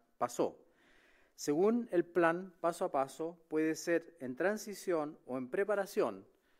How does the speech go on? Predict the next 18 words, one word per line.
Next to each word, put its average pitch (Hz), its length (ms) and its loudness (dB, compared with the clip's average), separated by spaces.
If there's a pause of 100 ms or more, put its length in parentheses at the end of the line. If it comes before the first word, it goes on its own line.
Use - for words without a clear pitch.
(200)
según 120 300 -2
los 117 120 -2
riesgos 156 760 0 (260)
que 127 460 0 (420)
alguna 135 400 0
medida 151 600 2 (280)
pueda 147 400 2 (220)
causar 131 640 0 (520)
a 120 100 -4
la 120 100 -2
población, 127 720 0
es 143 140 -6
que 151 140 -4
serán 143 440 0
tomando 143 380 -2
las 139 100 -4
medidas 131 720 -2 (420)
adecuadas. 123 840 0